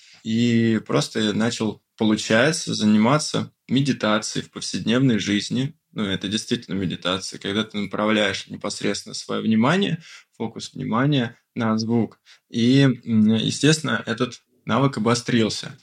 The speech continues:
Сама музыка, музыкальное образование, погружение в музыкальную среду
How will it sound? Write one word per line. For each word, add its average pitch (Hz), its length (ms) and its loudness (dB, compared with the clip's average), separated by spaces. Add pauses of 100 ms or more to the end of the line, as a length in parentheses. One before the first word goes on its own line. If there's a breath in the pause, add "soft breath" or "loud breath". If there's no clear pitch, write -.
Сама 135 720 2
музыка, 113 540 0
музыкальное 110 580 2
образование, 110 680 0
погружение 123 680 4
в - 60 -8
музыкальную 107 600 -2
среду 135 560 0